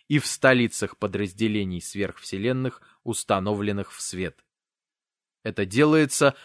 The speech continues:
возможно, в ожидании прибытия в какое-то время существ внешнего пространства,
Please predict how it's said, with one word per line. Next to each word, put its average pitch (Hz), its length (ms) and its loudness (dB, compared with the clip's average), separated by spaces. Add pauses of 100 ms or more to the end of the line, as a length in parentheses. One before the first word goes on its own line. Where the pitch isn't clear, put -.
(120)
возможно, 147 640 4
в 135 140 2
ожидании 139 640 4
прибытия 120 680 2
в - 80 -4
какое-то 110 540 2
время 131 460 2 (200)
существ - 880 2
внешнего 113 680 0
пространства, 127 920 0